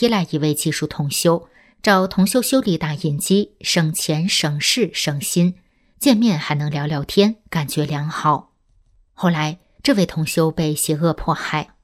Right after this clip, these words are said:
我才开始改变思路，直接找商家购买。有问题找商家修理，打印头出问题了，找商家更换比较贵的话，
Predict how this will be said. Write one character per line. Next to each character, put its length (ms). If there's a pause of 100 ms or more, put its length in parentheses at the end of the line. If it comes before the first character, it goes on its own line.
我 100
才 180
开 200
始 240
改 200
变 160
思 260
路， 320
直 140
接 160
找 260
商 260
家 200
购 240
买。 300 (460)
有 120
问 180
题 260
找 320
商 240
家 160
修 260
理， 260 (400)
打 140
印 180
头 200
出 200
问 180
题 200
了， 300
找 300
商 240
家 160
更 220
换 200
比 120
较 160
贵 180
的 120
话， 320